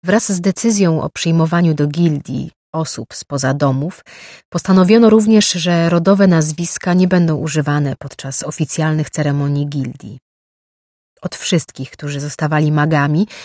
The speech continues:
oczekiwano poświęcenia życia w obronie krain sprzymierzonych.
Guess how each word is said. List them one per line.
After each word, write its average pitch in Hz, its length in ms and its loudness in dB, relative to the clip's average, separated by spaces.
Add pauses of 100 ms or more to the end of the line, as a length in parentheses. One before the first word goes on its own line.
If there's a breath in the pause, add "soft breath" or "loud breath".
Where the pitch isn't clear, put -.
(160 loud breath)
oczekiwano 190 560 2
poświęcenia 175 720 0
życia 139 480 -4 (160)
w 143 120 -6
obronie 143 320 0
krain 147 380 0
sprzymierzonych. 139 880 -6